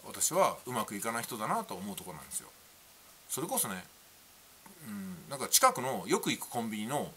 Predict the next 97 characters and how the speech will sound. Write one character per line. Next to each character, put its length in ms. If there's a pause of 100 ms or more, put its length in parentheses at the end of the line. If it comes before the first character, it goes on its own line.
(160)
店 140
員 140
さ 140
ん 40
に 80
商 180
品 160
売 100
る 80
ぐ 100
ら 80
い 40
じ 60
ゃ 20
な 100
い 20 (100)
と 240 (380)
商 180
売 200
に 60
な 100
ん 60
な 80
い 60
と 80
思 60
い 40
ま 60
す 80
け 60
ど 60 (140)
ね。 80 (560)
う 20
ん。 40 (1600)
と 80
い 20
う 40
こ 60
と 60
で 60
ご 60
ざ 80
い 20
ま 80
す 120
ね。 180 (180)
う 20
ん。 40 (440)
ま 40
あ、 40
自 120
分、 240 (120)
株 180
式 180
会 100
社 120
を 120 (500)
運 180
営 40
す 120
る。 200
ま 100
さ 120
に 80
そ 120
う 40
で 60
す 100
よ。 60 (420)
モ 100
チ 100
ベ 60
ー 20
シ 100
ョ 40
ン 60
が 100
上 60
が 80
ら 80
な 120
い 40
の 220
を 40
上 40
が 100
る 80
よ 100
う 20
に 100
し 60
て 80
い 40
く。 160 (360)
自 160
分 260
を 140